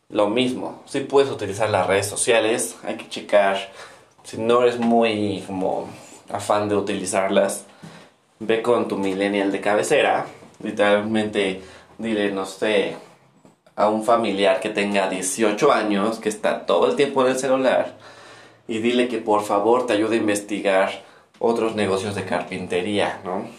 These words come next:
Esté en las redes sociales, dile, "Por favor, ayúdame a investigar otros negocios de carpintería, me gustaría saber en qué redes sociales están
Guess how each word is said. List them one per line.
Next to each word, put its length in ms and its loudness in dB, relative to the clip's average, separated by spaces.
Esté 220 -4
en 60 -2
las 120 0
redes 200 2
sociales, 480 -2
dile, 280 -4
"Por 100 -2
favor, 280 2
ayúdame 300 2
a 60 2
investigar 460 0
otros 220 -2
negocios 260 -10
de 60 -12
carpintería, 720 0
me 120 -4
gustaría 300 -2
saber 220 0
en 100 -6
qué 120 -2
redes 220 -4
sociales 400 -8
están 420 0